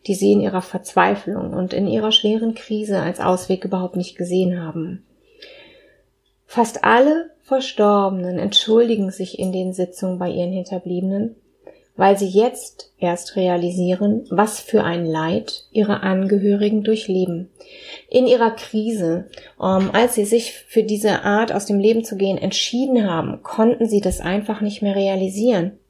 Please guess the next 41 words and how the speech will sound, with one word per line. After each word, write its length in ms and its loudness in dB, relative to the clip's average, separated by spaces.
Versteht 360 0
ihr? 240 0
<laughs> 140 -2
Und 100 4
dann 120 4
denke 280 4
ich, 80 -8
ja, 160 2
wie 80 0
denn 220 2
auch? 360 -6
Wir 140 2
reden 260 4
hier 240 0
auch 120 -6
von 180 -4
einer 400 -2
Ausnahmesituation, 1400 -2
in 140 -4
der 220 2
sich 220 -4
der 140 0
Mensch 540 0
befand, 580 -2
in 140 2
der 120 4
er 120 4
wirklich 260 -2
keine 300 2
Hoffnung 400 2
mehr 180 2
hatte, 300 -2
in 160 -2
der 160 4
er 60 0
nicht 180 -6
mehr 140 2
vorwärts 600 0
gucken 320 -2
konnte. 480 -6
Und 440 4